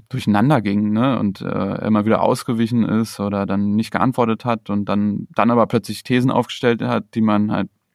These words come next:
einfach mehr einordnen musste. Deshalb habe ich das Interview mit ihm dann einfach als Hintergrundgespräch genommen, um meine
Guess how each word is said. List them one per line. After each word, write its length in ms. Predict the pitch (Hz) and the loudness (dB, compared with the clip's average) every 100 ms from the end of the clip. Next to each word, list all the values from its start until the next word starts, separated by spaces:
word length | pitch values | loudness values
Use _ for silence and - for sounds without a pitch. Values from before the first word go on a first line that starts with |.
| _ _ _ | _ _ _
einfach 280 | 104 107 - | -6 -4 0
mehr 220 | 107 - | 2 2
einordnen 500 | 110 135 107 110 107 | 0 2 0 0 -2
musste. 380 | 107 - 127 131 - - - - | -4 -4 -6 -8 -12 -20 -20 -14
Deshalb 220 | 113 110 117 | -6 -2 -2
habe 100 | 110 | -2
ich 100 | - | -2
das 200 | 110 110 | -2 0
Interview 400 | 127 156 123 131 | 0 0 2 2
mit 180 | 120 | 2
ihm 220 | 123 135 131 | 2 2 2
dann 360 | 110 110 107 - _ _ - | 4 4 0 -6 _ _ -6
einfach 260 | 110 113 | -4 0
als 160 | 104 101 | 0 0
Hintergrundgespräch 880 | 131 139 104 104 95 107 - 104 104 | 2 2 2 0 0 -4 -2 -2 -2
genommen, 480 | 110 104 104 120 120 - | 0 2 2 0 -4 -8
um 180 | 110 107 | -4 -2
meine 420 | 104 101 101 101 | 0 0 -2 -4